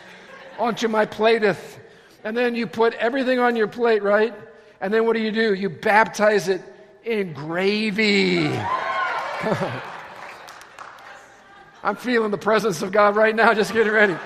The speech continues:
to celebrate. Come on. I mean,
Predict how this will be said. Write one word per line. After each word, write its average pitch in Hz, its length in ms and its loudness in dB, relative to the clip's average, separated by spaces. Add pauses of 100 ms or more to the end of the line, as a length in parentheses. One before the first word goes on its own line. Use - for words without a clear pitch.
(320)
to - 80 -8
celebrate. 202 640 2
Come 247 160 4
on. 196 240 4 (680)
I 277 140 2
mean, 262 360 0